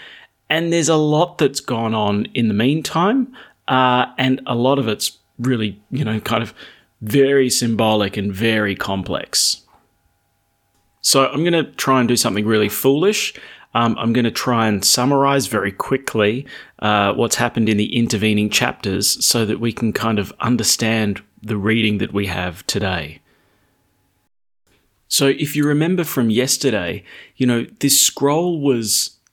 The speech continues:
locked up with seven seals, um, and this scroll kind of represented God's plan of salvation.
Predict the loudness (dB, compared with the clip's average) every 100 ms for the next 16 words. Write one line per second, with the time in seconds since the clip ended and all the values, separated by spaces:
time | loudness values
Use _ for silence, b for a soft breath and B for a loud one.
0 | -2 -2 -2 0 0 0 -2 0 2 2
1 | 2 2 2 2 2 2 2 0 -2 -6
2 | -8 -8 -8 -6 -4 -6 B B -2 0
3 | 0 -2 -8 -2 0 2 -2 -2 0 2
4 | 2 0 -2 -2 -2 -4 -4 0 0 0
5 | 0 2 2 0 -2 -4 -6 B B B
6 | -2 0 0 -2 -2 0 2 0 -2 -8
7 | -10 -2 0 2 2 2 2 0 -4 -8